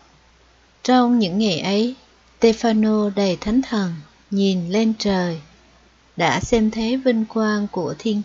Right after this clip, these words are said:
Chúa. Và Đức Giêsu đứng bên hữu Thiên Chúa. Ông đã nói rằng, "Kìa, tôi xem thấy trời mở ra, và con người đứng bên hữu Thiên Chúa."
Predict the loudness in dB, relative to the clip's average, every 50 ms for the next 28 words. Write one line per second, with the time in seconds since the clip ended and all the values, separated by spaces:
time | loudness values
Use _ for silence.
0 | -4 -4 -2 0 0 0 0 -2 -6 -12 _ _ _ _ _ _ _ _ _ _
1 | _ _ _ _ _ _ _ -4 -2 0 2 2 2 0 0 -2 -2 -2 0 2
2 | 2 2 2 0 -2 0 0 2 2 0 0 0 0 0 2 2 2 2 2 2
3 | 2 0 0 -2 -2 -4 -6 -6 -4 -4 -2 -2 -4 -4 -4 -2 0 0 0 -2
4 | -2 -6 -10 _ _ _ _ _ _ _ _ _ -2 0 0 2 2 0 0 -2
5 | -4 -4 -4 -4 -4 -4 -4 -4 -2 -2 -2 -2 -2 -2 -4 -8 -12 -16 -20 _
6 | _ _ _ _ _ _ _ _ _ _ _ _ -2 2 4 4 4 4 2 0
7 | -2 -8 -14 _ _ _ 0 2 2 4 2 2 0 0 -2 -2 0 0 -2 -2
8 | 0 0 0 0 0 -2 -2 0 2 2 2 0 0 -2 -4 -4 -6 -4 -4 -2
9 | 0 0 0 0 -2 -4 -6 -12 _ _ _ _ _ _ _ _ _ _ _ _
10 | -2 0 0 2 0 0 -2 -2 0 4 4 6 6 4 4 2 0 0 -2 -4
11 | -4 -4 -2 -2 0 -2 0 0 0 2 2 2 0 0 -2 -2 -4 -6 -6 -4
12 | -2 -2 -2 -2 -2 -2 -2 0 0 0 0 -2